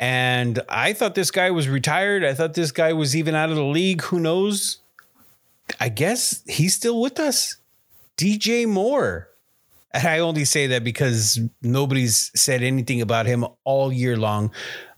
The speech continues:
We haven't talked about him really. When we do talk about him, it was during the divisionals. We were saying, "Okay, this guy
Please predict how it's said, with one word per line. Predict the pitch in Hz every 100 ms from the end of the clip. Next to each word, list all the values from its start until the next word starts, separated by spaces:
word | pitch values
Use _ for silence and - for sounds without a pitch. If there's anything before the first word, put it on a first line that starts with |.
| _
We | - 110 127 165
haven't | 147 143 131
talked | 120 123 117
about | 127 123 120
him | 120 120
really. | 117 117 120
When | 117 123
we | 123
do | 113 143 170
talk | 160 127
about | 127 131 123
him, | 120 120 - - -
it | 139
was | 139 123
during | 110 143 147 151
the |
divisionals. | 127 117 123 113 120 120 110
We | 113
were | 110 110
saying, | - 131 127
"Okay, | 123 120 123 110
this | 117 135
guy | - 123 120